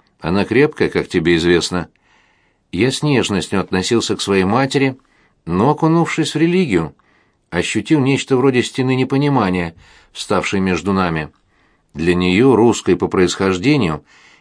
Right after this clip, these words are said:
и атеистки по убеждению, я был монахом, а значит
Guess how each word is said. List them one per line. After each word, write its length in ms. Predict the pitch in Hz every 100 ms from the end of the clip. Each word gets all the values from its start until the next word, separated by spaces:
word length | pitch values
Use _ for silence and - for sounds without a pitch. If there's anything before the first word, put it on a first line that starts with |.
| _
и 160 | 113 110
атеистки 680 | 104 - 120 110 92 -
по 120 | 85
убеждению, 760 | 104 104 127 131 208 185 85 71 _ _ _ _
я 240 | - 127
был 200 | 165 185
монахом, 680 | 180 175 151 131 117 110 101 _ _ _ _
а 140 | 82
значит 480 | 85 117 113 127 -